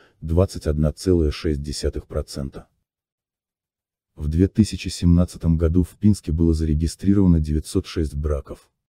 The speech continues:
шесть целых шесть десятых на тысячу человек, и четыреста двадцать пять разводов, три целых одна десятая на тысячу человек.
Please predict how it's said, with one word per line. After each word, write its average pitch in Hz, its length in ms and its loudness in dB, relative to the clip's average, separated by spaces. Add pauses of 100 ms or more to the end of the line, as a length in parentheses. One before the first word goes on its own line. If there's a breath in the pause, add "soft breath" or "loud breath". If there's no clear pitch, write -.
(100)
шесть - 360 -4
целых 110 320 2
шесть 78 240 -2
десятых 80 460 -4
на 76 140 -2
тысячу - 420 -4
человек, 69 540 -6 (320)
и 80 100 -10
четыреста 123 540 0
двадцать 92 520 0
пять 85 220 -2
разводов, 78 640 -4 (260)
три 104 160 2
целых 120 380 0
одна 87 260 4
десятая 87 540 0
на 76 160 2
тысячу - 400 -2
человек. 71 540 -4